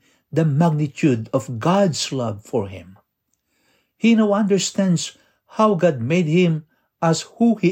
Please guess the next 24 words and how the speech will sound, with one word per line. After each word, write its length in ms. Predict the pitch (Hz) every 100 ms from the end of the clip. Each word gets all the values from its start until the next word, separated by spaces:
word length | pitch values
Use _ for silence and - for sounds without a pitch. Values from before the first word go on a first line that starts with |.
| 165
is 320 | 104 - -
now 380 | 123 135 156 160 -
today. 480 | 120 95 90 - _ _ _ _ _ _ _ _ _ _ _ _ _ _ _ _ 151
This 260 | 240 226
realization 840 | 208 190 170 143 196 196 208 180 139
made 220 | 185 170
him 180 | 180 190
even 320 | 196 180 175
more 160 | 175 160
great, 640 | 113 127 165 185 160 139
because 400 | 156 160 143 - _ _ _
this 300 | 165 180 -
is 60 | -
what 440 | 170 180 175 -
life 240 | 156 165 151
is 160 | 120
all 160 | 160 190
about, 380 | 143 113 110 _ _ _ _ _ _ _ _
to 100 | 190
give 320 | 156 185 156 -
all 360 | 165 190 190 196
glory 480 | 120 127 160 143 139
to 120 | 117
God. 240 | 107 92